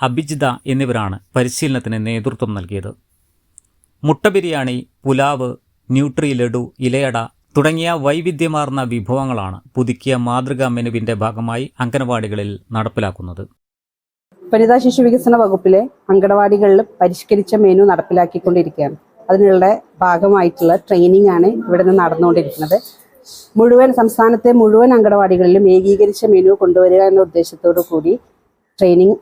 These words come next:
Speaker 2: നടന്നുകൊണ്ടിരിക്കുന്നു. അംഗനവാടികളിൽ സപ്ലൈ ചെയ്യുന്ന ഡബ്ല്യു വി എൻ പി അരി വെച്ചിട്ട് ബിരിയാണി, പുലാവ് പോലുള്ള വ്യത്യസ്തമായിട്ടുള്ള വിഭവങ്ങൾ കുട്ടികൾക്ക് നൽകുക എന്നതാണ് ഈ ഒരു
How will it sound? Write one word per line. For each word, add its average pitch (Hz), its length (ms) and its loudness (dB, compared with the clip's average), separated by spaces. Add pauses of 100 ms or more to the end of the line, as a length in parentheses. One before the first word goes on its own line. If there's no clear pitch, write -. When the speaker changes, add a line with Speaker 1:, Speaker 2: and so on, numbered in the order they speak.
Speaker 2:
നടന്നുകൊണ്ടിരിക്കുന്നു. 170 800 0 (1000)
അംഗനവാടികളിൽ 196 600 4
സപ്ലൈ 185 260 0 (120)
ചെയ്യുന്ന 180 300 4 (200)
ഡബ്ല്യു 185 320 2
വി 196 120 6
എൻ 190 120 -2
പി 208 160 2
അരി 165 240 2
വെച്ചിട്ട് 170 340 -2 (200)
ബിരിയാണി, 175 460 2 (280)
പുലാവ് 175 420 2 (220)
പോലുള്ള 185 300 2
വ്യത്യസ്തമായിട്ടുള്ള 202 800 0
വിഭവങ്ങൾ 180 420 0 (140)
കുട്ടികൾക്ക് 175 520 -2 (400)
നൽകുക 180 300 2 (100)
എന്നതാണ് 175 380 2 (300)
ഈ 180 120 4
ഒരു 190 140 -2